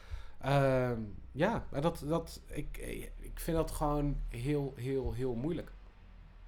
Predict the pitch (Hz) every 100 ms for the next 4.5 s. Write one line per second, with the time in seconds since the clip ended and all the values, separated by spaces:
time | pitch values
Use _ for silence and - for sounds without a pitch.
0 | - - - - - 131 - 147 147 143
1 | - 139 120 147 123 - 127 - 117 127
2 | 135 151 156 151 131 139 143 147 160 117
3 | - - - 123 123 - - 135 139 104
4 | 98 90 - -